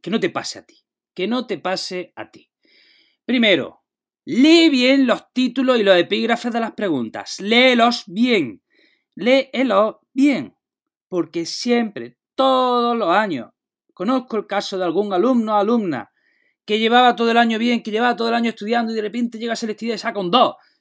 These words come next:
Y dice, "No puede ser, un cero". Y, de-, y hablas con él, con ella y te dice, No, es que me confundí de tema. Me vine arriba, eh, me vine arriba y leí el epígrafe re-,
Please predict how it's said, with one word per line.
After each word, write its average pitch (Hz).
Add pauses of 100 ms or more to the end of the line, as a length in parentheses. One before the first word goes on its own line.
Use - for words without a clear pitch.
(760)
Y 135
dice, 127
"No 143
puede 131
ser, 269 (280)
un 151
cero". 233 (100)
Y, 170
de-, 147
y 151
hablas 180
con 180
él, 247
con 196
ella 240
y 214
te 170
dice, 160 (360)
No, 95
es 165
que -
me 175
confundí 202
de 139
tema. 120 (520)
Me 139
vine 190
arriba, 214 (1000)
eh, 127
me 127
vine 185
arriba 202
y 135
leí 143
el 156
epígrafe 143
re-, 127